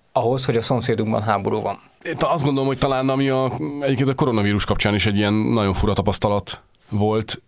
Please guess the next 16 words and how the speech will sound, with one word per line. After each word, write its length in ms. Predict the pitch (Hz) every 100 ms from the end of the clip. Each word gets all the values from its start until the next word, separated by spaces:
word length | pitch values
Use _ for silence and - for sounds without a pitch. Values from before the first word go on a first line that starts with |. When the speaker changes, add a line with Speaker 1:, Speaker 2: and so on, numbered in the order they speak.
| -
Speaker 2:
ugyanez 280 | 110 95 98
a 40 |
háborúnál 500 | 92 87 92 98 95
is, 120 | 98
meg 140 | 107 98
úgy 160 | 104
általában 420 | 104 92 87 80
az 120 | 87 87
ilyen, 320 | 90 92 90 - _
ilyen, 300 | - 90 90
ö, 260 | 92 92 104 90 - - - - - _ -
súlyos 400 | - 104 92 90
dolgoknál, 640 | 98 95 92 101 95 95
hogy 220 | 92 95
az 100 | 98
elején 600 | 110 92 90 87 92 -